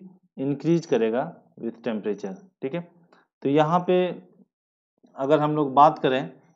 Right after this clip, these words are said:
in case of liquid, the, जो है कि intermolecular जो होता है आपका बहुत ही क्लोज होता है, जब इसको हम लोग हीट, अ, करते हैं, टेम्परेचर देते हैं तो ये मॉलिक्यूल्स क्या होता है, दूर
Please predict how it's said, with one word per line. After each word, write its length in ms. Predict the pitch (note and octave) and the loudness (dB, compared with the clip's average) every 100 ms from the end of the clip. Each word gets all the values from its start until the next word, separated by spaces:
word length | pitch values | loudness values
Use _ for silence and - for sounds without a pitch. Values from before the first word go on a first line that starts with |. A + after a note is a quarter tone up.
| _ | _
in 160 | C3+ C#3+ | -6 0
case 240 | D3+ D3+ D#3+ | 0 2 2
of 220 | D3+ D3+ - B2 | 0 -4 -12 -4
liquid, 560 | B2+ D3 D#3 C3+ D3 - _ _ _ _ _ _ | -2 0 0 0 0 -8 _ _ _ _ _ _
the, 200 | - A#2+ C#3 C3+ B2 - _ | -6 -4 -4 -8 -18 -20 _
जो 140 | B2+ C3 | -4 -2
है 140 | C#3 | -2
कि 200 | C3+ D3 C#3+ D#3 | -2 -2 -2 -6
intermolecular 840 | D#3 F3+ E3+ D#3+ D3+ D3+ D3+ D3+ D3+ - _ - | -2 0 0 -2 -2 -2 0 0 -2 -10 _ -10
जो 200 | A#2 B2+ | -2 0
होता 240 | C3 B2+ | 0 0
है 60 | C3 | 0
आपका 280 | B2+ - D3 E3 - _ _ - | 0 -2 -6 -6 -18 _ _ -6
बहुत 260 | A#2+ C#3 D3 | 0 0 0
ही 60 | |
क्लोज 360 | D3 C3+ D3 D#3 | -6 0 2 2
होता 240 | C3+ B2 | 0 0
है, 100 | B2 | 0
जब 180 | C3 C3+ | 0 0
इसको 240 | C3 C3 C#3+ | -2 -4 -4
हम 140 | C#3 | -2
लोग 140 | C3+ | -4
हीट, 240 | A#2 D#3 D#3 | -2 -4 -6
अ, 280 | - B2+ A#2 | -12 -8 -4
करते 300 | B2+ A#2 A#2+ | -4 -4 -4
हैं, 160 | B2+ | -4
टेम्परेचर 480 | C3 B2 C3+ B2+ D#3 | -4 -2 -2 0 0
देते 240 | B2+ G#2 A#2+ | -2 -4 -6
हैं 200 | C#3+ - _ _ - | -8 -14 _ _ -10
तो 60 | C3 | -2
ये 100 | D3 | 0
मॉलिक्यूल्स 600 | C#3 C3+ C3+ B2+ D#3 D3+ | 2 2 0 -2 -4 -2
क्या 140 | D3+ | 0
होता 200 | C#3+ C#3 | 0 0
है, 140 | D3+ A#2 | -2 0
दूर 220 | C3+ | 0